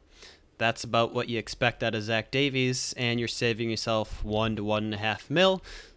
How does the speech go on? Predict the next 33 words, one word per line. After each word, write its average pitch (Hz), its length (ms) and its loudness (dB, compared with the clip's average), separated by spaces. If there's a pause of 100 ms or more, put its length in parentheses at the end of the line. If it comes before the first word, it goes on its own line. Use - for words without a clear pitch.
So 139 360 2 (140)
I 127 60 2
think 123 200 2
that's - 320 -2 (120)
a 110 200 0
good 104 260 -4
situation 107 720 -4
for 104 220 -8
the 95 80 -8
Brewers. 101 640 -2 (260)
My 139 220 8
rotation, 151 720 4 (200)
I 127 60 2
guess 120 240 2
I 135 120 10
left 147 300 6
Adrian 131 320 4
Hauser 123 560 2
in 135 140 -2
the 127 80 2
starting 123 380 2
rotation. 123 640 0
You 117 240 0
had 110 300 0
him 104 220 -4
out. 113 400 -4 (240)
So 110 140 -4
mine 117 360 2
was 107 420 -2
Woodruff, 120 640 0 (100)
Hauser, 117 560 0 (160)
Suter, 139 560 4 (420)
Peralta, 123 680 4